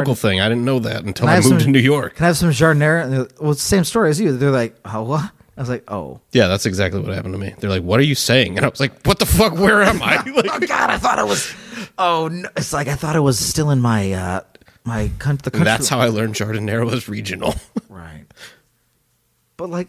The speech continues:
Speaker 2: every Subway I've ever been to,
Speaker 1: Yeah.
Speaker 2: I thought it was just a Subway thing.
Speaker 1: <laughs> Yeah, that's,
Speaker 2: I
Speaker 1: that's
Speaker 2: probably,
Speaker 1: exactly what happened to
Speaker 2: I
Speaker 1: me.
Speaker 2: prob-, I mean, I've ate giardiniera outside of Subway many times in my life, but I assumed, like, it was, like,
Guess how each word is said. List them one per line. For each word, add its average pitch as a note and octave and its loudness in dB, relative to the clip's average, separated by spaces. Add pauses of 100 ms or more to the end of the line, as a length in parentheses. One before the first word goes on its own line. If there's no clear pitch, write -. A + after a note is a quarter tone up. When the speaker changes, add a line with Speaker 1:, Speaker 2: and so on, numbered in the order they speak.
(120)
Speaker 2:
every G3 -4
Subway G3 0
I've D#3 2 (100)
ever - 0 (100)
been C4+ 2
to, A#2+ -4 (160)
Speaker 1:
Yeah. D#3 6
Speaker 2:
I - 0
thought C4 4
it A3 4
was F#3+ 2
just G3+ 0
a F#3+ 4
Subway E4+ 2
thing. F#2 -6
Speaker 1:
<laughs> - -14
Yeah, D4+ 4
that's, A3 0 (180)
Speaker 2:
I A#3 4
Speaker 1:
that's A3+ 2
Speaker 2:
probably, B3+ 4
Speaker 1:
exactly B3 0
what A#3 4
happened B3+ 2
to A#3 4
Speaker 2:
I - 6
Speaker 1:
me. C#4 0
Speaker 2:
prob-, A3 4
I G#3+ 2
mean, G3+ 4
I've F#3 4
ate F#3+ 4
giardiniera D3+ 4
outside B2 2
of A#2+ 0
Subway A2 -2
many A2+ 0
times G2 -6
in G2+ -4
my G2+ -4
life, G2 -4
but A2+ -2
I A2+ 2
assumed, D#3+ 0
like, B2+ 0
it C3+ 0
was, C3 2
like, C3 -2